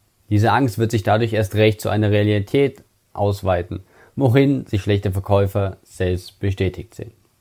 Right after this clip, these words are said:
Die wichtigsten Worte kommen immer vom Kunden.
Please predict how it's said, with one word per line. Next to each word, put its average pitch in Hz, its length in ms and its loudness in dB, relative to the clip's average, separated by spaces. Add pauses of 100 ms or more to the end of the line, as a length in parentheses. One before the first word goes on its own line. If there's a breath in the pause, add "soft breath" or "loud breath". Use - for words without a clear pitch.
(1200)
Die 95 140 2
wichtigsten 120 560 -2
Worte 104 260 0
kommen 92 400 -4
immer 90 500 0
vom 95 280 -6
Kunden. 85 480 -6